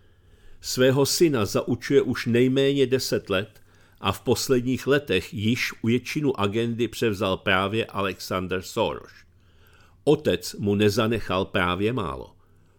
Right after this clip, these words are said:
Hovoříme o částkách, které průměrný evropský stát vynaloží za jeden rok například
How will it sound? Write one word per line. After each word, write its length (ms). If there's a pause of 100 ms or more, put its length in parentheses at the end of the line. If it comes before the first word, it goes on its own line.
Hovoříme 560
o 120
částkách, 840
které 320
průměrný 760
evropský 540
stát 360
vynaloží 680
za 180
jeden 420
rok 260
například 760